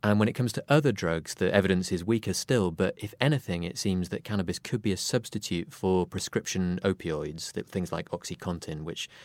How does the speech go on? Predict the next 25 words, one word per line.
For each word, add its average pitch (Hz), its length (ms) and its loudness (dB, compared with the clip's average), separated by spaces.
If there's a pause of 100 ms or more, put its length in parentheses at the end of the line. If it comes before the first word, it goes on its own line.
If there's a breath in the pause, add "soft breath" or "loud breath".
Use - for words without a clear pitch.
(140 loud breath)
kill 95 180 -2
about 85 260 -2
fifteen 87 300 -4
thousand 85 300 -2
Americans 82 460 -4
a 82 60 -6
year. 82 260 -4
So 87 240 -2 (480 loud breath)
there's 104 180 2
a 107 80 0
sort 143 220 0
of 120 80 -2
encouraging 117 840 0 (360 loud breath)
possibility 113 640 2
there 82 220 2
that - 240 -2
rather 110 320 4
than 95 140 0
being 90 160 0
a 87 40 -2
gateway 92 440 0
drug 85 320 -2
to 95 240 0
hard 95 260 0
drugs, 80 460 -6